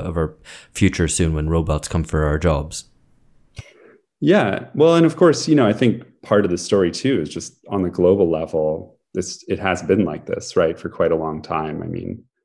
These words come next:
Speaker 2: the degree to which so much labor around the world is, like, informal labor and people are kind of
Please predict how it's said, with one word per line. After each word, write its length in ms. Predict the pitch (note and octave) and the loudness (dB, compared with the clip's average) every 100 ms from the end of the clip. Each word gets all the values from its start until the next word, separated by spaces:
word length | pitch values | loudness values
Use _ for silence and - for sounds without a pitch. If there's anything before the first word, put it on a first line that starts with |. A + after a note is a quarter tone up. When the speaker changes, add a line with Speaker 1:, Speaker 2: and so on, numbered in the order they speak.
| _ _ _ _ _ | _ _ _ _ _
Speaker 2:
the 60 | F#2+ | 0
degree 280 | F2+ F#2+ F2 | 0 2 2
to 80 | E2+ | 2
which 420 | D#2+ - - - | 0 -2 -12 -4
so 180 | - F2+ | 0 0
much 200 | D#2 - | 0 -2
labor 360 | E2+ E2 E2 D#2+ | -2 0 0 0
around 240 | D#2+ D#2 | 0 -2
the 80 | D2+ | -4
world 420 | D#2 D#2 D2+ D2+ | 0 0 0 -4
is, 140 | D2+ | -8
like, 240 | E2 - - | -6 -8 -8
informal 1000 | F#2 E2 - D#2+ D#2 D2+ D2 D#2 G2+ _ G#2 | -6 -6 -6 -8 -6 -6 -8 -10 -14 _ 2
labor 440 | A2 G#2+ F#2+ F2 | 4 4 4 4
and 160 | D#2 D2+ | 0 -6
people 260 | F2 D#2+ | -8 -4
are 140 | D2+ D#2 | -6 -6
kind 240 | F2 D#2 | -10 -10
of 140 | D#2 | -10